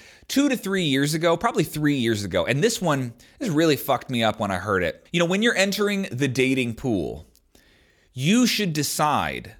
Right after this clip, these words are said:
before you go on that date, before you get the phone number from the girl,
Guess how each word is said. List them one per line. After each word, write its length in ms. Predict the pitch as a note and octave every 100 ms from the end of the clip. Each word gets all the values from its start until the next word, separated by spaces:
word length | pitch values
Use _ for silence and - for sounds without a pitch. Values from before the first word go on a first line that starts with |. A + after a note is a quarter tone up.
| -
before 340 | C#3 F#3+ A#3
you 160 | G#3+ G#3
go 240 | F3+ F3
on 160 | D#3+ C#3+
that 280 | B2+ G#2+ G2+
date, 360 | F#2 D2+ -
before 260 | B2+ A#2+ F3+
you 80 | F3
get 160 | D#3+
the 80 | D#3
phone 300 | - D3+ D3+
number 240 | D3+ C#3+ C#3
from 240 | C3+ A#2
the 60 | G#2+
girl, 500 | C3 C3 B2+ B2